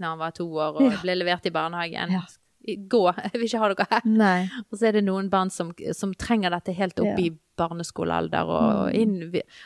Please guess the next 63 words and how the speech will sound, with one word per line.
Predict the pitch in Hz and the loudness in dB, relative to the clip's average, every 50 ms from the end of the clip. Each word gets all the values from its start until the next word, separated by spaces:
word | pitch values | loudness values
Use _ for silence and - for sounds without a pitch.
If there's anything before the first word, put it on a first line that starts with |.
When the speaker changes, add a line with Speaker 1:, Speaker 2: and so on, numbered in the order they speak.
| - | -2
Speaker 1:
altså | - 233 - 233 | 0 0 0 0
som | 226 247 233 214 | 2 2 2 4
har | 240 247 208 190 | 4 4 4 4
den, | 190 202 196 185 - - - - _ - | 4 2 2 0 -6 -12 -20 -20 _ -2
trenger | - 277 269 247 220 208 | 0 2 2 4 4 4
egentlig | 196 214 214 202 - 202 196 185 165 - | 4 2 2 0 2 2 2 2 2 2
i, | - 190 185 165 98 180 | 0 0 0 0 0 0
i | 190 | 2
hele | 175 196 185 180 208 214 | 2 2 2 2 2 0
sin | 208 - - 180 170 160 175 | 0 0 -2 -2 -2 -4 -6
oppvekst | 175 - - - 180 175 - - - | -8 -4 -2 -2 -2 -2 -4 -2 0
hjemme | 185 170 170 180 185 180 160 | 0 0 2 0 -2 -2 -2
i, | - 170 175 - - - 165 - | -2 -2 -2 -4 -4 -8 -8 -4
eh, | - 165 165 165 160 | -2 -2 -2 -2 -2
hos | 165 170 185 175 - | -2 -4 -4 -4 -4
foreldre, | - 185 180 170 156 - 160 160 | -2 0 0 0 0 0 0 0
den | 196 240 220 | 2 2 2
ekstra | 185 185 - - - 180 175 | 2 0 -2 -4 -4 -2 0
litt | 175 180 170 - | 0 0 -2 -2
sånn | - 160 165 165 _ - | -6 -8 -8 -12 _ -18
støtten, | - - - 233 220 208 196 190 190 185 - | -18 -4 -2 0 0 0 0 -2 -4 -4 -6
Speaker 2:
Mm. | - | -4
Speaker 1:
tryggheten | 196 175 170 165 - 160 156 - _ 160 156 | -4 -4 -4 -4 -6 -8 -8 -8 _ -10 -8
av | 156 151 147 156 | -6 -6 -6 -8
at | - _ - - _ - - _ _ | -10 _ -20 -20 _ -20 -20 _ _
vi | - 170 175 170 | -2 0 0 0
er | 165 | 0
med | 156 151 151 143 | -2 -4 -4 -4
dere, | - - - - 147 - - | -4 -6 -6 -8 -8 -6 -6
vi | 165 160 160 | -6 -6 -6
heier | - - 170 - - | -6 -8 -8 -8 -10
på | - - - - | -10 -12 -12 -12
dere, | - - - | -10 -8 -6
Speaker 2:
Ja. | 202 185 180 - | -4 -4 -4 -4
Speaker 1:
dette | - 170 | -4 0
går | - | 0
Speaker 2:
Og | 233 202 | 2 4
så | |
Speaker 1:
bra. | 240 233 | 4 4
Speaker 2:
en | 226 - - 247 226 - - 233 202 196 | 4 2 0 -2 0 2 0 0 0 2
oppmuntring | - 208 196 | 0 0 0
for | - 202 | 2 2
dere | 202 190 - | 2 2 0
som | - - | -4 -6
står | - - - - 269 240 220 208 190 190 | -10 -12 -2 2 4 4 6 4 2 2
i | |
det | 190 185 190 | 0 0 2
nå. | 190 202 226 | 4 4 6
Speaker 1:
Ja. | 277 269 - - - _ _ _ _ | 4 4 2 -4 -12 _ _ _ _
Speaker 2:
Jeg | 208 214 | 2 4
har | 233 269 - | 4 4 2
to | - - - - 277 277 277 285 285 | -2 -4 0 4 6 6 8 6 6
gutter | 240 226 226 - - 208 208 | 6 4 2 2 2 0 2
som | 196 202 196 202 - | 4 2 2 2 2
jeg | - 208 | 2 2
har | 202 202 | 2 2
stått | - - 196 202 - | 4 2 2 2 2
i | 208 | 2
det | - 185 190 196 202 | 2 2 0 0 0
veldig | 208 202 202 208 208 202 | 2 2 4 4 2 2
kraftig, | - 185 180 - - - 202 - 208 226 | 2 0 -2 -2 -2 -4 -4 -2 0 0
og | 208 | 2
de, | 196 226 226 | 4 2 2